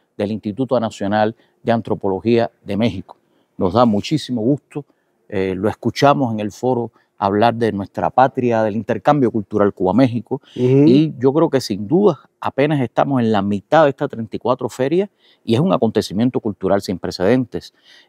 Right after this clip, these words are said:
Speaker 1: Eh, me impresiona la participación de la comunidad y que más de treinta mil mexicanos hayan estado este domingo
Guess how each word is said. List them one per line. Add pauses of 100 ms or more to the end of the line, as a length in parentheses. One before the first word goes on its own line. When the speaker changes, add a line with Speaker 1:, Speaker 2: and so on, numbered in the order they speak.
Speaker 1:
Eh,
me
impresiona
la
participación
de
la
comunidad (340)
y
que
más
de
treinta
mil
mexicanos (280)
hayan
estado
este
domingo